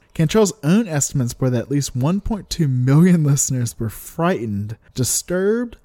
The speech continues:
or excited by what they heard.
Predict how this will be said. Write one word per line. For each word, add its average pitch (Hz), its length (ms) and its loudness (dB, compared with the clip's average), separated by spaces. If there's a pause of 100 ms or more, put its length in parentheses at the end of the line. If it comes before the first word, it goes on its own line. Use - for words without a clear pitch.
(380)
or 151 300 0
excited 117 680 -4
by 107 140 -6
what 101 220 -6
they 95 140 -10
heard. 101 460 -8